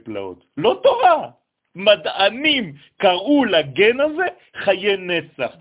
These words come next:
כלומר, הגן הזה הוא נצחי. הוא אחראי על התחדשותם של התאים.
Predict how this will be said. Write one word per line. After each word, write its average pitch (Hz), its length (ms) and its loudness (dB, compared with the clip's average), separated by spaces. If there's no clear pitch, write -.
כלומר, 202 440 0
הגן 240 380 -2
הזה 214 240 -2
הוא 247 400 -2
נצחי. 190 600 -4
הוא 294 240 6
אחראי 240 640 0
על 220 160 -2
התחדשותם 240 920 0
של 339 180 -6
התאים. 349 600 -4